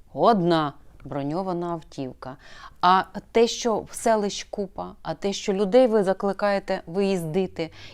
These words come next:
і з дітьми обов'язкова евакуація. Як це може бути? Справа в тому, що буквально останній місяць,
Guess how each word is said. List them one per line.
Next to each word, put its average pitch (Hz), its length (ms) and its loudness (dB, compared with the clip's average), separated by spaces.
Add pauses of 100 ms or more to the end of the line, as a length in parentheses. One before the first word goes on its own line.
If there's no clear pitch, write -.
і 180 160 0
з 165 80 -2
дітьми 185 560 0 (220)
обов'язкова 240 1160 2
евакуація. 170 960 -4 (1040)
Як 185 280 -2
це - 120 -8
може 226 320 -2
бути? 196 560 -4 (680)
Справа 254 420 2
в 190 100 -2
тому, 294 320 2
що - 180 -6
буквально 220 640 0
останній 196 520 -2
місяць, 190 640 -2